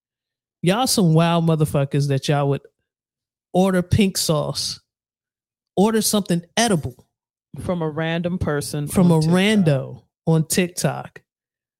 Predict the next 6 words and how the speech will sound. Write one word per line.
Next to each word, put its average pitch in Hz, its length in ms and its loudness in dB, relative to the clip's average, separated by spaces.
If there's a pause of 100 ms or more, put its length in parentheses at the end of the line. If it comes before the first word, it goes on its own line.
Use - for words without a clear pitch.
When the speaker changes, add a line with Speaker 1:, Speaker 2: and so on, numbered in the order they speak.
(2500)
Speaker 1:
where 170 160 4
the 165 140 6
ingredients 185 600 4
are 160 60 -2
fucked 139 400 -10
up. 143 220 -12